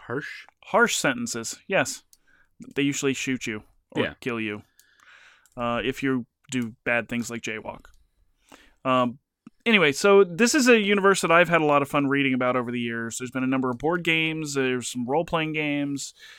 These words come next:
Speaker 2: There's obviously the two movies that you've heard of. Uh, Judge Dredd as a universe is,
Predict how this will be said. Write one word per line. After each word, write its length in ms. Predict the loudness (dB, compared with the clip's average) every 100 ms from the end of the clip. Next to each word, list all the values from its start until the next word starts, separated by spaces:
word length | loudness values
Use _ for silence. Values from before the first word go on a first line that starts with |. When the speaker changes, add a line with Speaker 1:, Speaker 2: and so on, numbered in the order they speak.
| -20 _
Speaker 2:
There's 160 | -6 -4
obviously 380 | -4 -4 -4 -4
the 100 | -6
two 200 | -4 -4
movies 380 | -2 -2 -4
that 100 | -4
you've 180 | -6 -6
heard 160 | -4 -4
of. 340 | -4 -6 -12 _ _ _ _ _ -8
Uh, 220 | -6 -4
Judge 340 | 2 2 2
Dredd 220 | 4 4
as 100 | 4
a 80 | 0
universe 500 | 0 0 0 -4 -4
is, 320 | -8 -8 -12